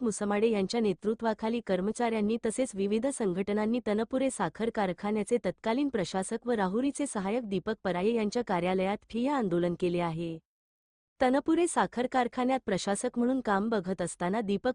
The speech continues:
पराये यांनी विवेकानंद नर्सिंग होमच्या प्राचार्य शेकोकार यांच्या मर्जीतील कर्मचाऱ्यांना बेकायदेशीर नेमणुका करून पदोन्नती व पगार वाढ केली.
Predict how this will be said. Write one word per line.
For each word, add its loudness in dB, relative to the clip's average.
पराये 2
यांनी 2
विवेकानंद 2
नर्सिंग 0
होमच्या 2
प्राचार्य 0
शेकोकार 0
यांच्या 0
मर्जीतील 0
कर्मचाऱ्यांना 0
बेकायदेशीर 0
नेमणुका 2
करून 2
पदोन्नती 2
व 0
पगार 0
वाढ 0
केली. 0